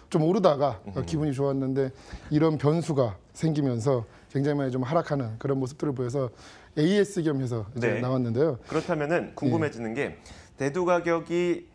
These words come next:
Speaker 2: 하락했기 때문에
Speaker 1: 네.
Speaker 2: 더 하락할 것으로 생각하면서 풋에 대한 전망을 내주실 건지 아니면
Speaker 1: 아닙니다.
Speaker 2: 꽤 많이 하락했기 때문에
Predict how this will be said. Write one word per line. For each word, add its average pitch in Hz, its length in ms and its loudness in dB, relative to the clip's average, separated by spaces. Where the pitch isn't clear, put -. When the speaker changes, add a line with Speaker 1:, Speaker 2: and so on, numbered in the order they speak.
Speaker 2:
하락했기 208 520 -2
때문에 131 300 -2
Speaker 1:
네. 107 160 -8
Speaker 2:
더 131 140 4
하락할 185 440 -2
것으로 160 340 -2
생각하면서 147 720 -4
풋에 240 340 -6
대한 175 320 -2
전망을 117 360 -4
내주실 87 340 -8
건지 82 420 -12
아니면 151 240 0
Speaker 1:
아닙니다. 117 240 -4
Speaker 2:
꽤 208 140 0
많이 175 180 0
하락했기 151 420 -4
때문에 123 560 -4